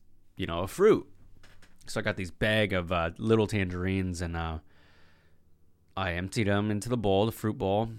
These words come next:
and I didn't take 'em out of the, uh, like, the little fishnet thing it's in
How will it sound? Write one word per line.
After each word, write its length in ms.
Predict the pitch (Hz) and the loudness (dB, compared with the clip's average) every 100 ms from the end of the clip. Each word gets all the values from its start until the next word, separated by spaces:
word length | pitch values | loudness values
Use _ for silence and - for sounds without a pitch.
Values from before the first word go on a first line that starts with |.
| - | -8
and 100 | 104 | -4
I 60 | 98 | -2
didn't 280 | 104 127 - | -2 -4 -2
take 220 | 131 110 | -2 -2
'em 80 | 101 | 0
out 160 | 98 | 0
of 80 | 92 | 0
the, 180 | 92 - | 0 -2
uh, 280 | 85 76 - - - - - - - - - - - - - - - - - | -2 -4 -6 -12 -16 -14 -14 -16 -14 -12 -12 -16 -20 -20 -20 -20 -20 -20 -10
like, 140 | 101 104 | -8 -6
the 60 | |
little 380 | 104 107 101 98 | -4 -2 -2 -4
fishnet 520 | - 139 - 104 90 - - - | 0 0 0 -2 -4 -8 -14 -8
thing 200 | 92 87 | -6 -6
it's 180 | 85 | -6
in 240 | 87 71 | -8 -8